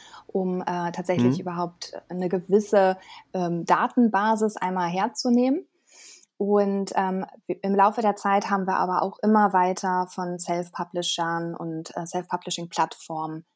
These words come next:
Speaker 1: Daten und Informationen dann dazu bekommen. Also es sind jetzt mehrere zehntausend Werke eingeflossen, die sozusagen als
Speaker 2: Mhm.
Speaker 1: Grundlage dienen. Und der Algorithmus lernt natürlich dann auch weiter.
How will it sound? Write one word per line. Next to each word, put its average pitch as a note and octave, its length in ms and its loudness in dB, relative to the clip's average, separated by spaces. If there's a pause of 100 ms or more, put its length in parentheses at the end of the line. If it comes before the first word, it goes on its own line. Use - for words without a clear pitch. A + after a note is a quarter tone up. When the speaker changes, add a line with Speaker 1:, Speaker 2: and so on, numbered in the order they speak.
Speaker 1:
Daten D#3+ 480 -6
und D#3+ 220 -12
Informationen D#3+ 680 -8
dann - 160 -10
dazu D#3 300 -8
bekommen. D#3+ 460 -8 (340)
Also F3 200 0
es E3+ 100 0
sind F3+ 160 -2
jetzt F3 320 -2
mehrere F#3+ 560 0
zehntausend E3+ 640 -4
Werke G#3 680 0
eingeflossen, B3+ 880 0
die G#3 140 0
sozusagen F#3 500 -2
als A2+ 140 2
Speaker 2:
Mhm. D#3 40 2
Speaker 1:
Grundlage G#3 600 0
dienen. B3 560 2 (840)
Und G#3 160 2
der F#3 100 8
Algorithmus F3+ 520 0
lernt F3+ 180 0
natürlich F3+ 340 -6
dann F3 160 -10
auch - 160 -8
weiter. G#3+ 440 4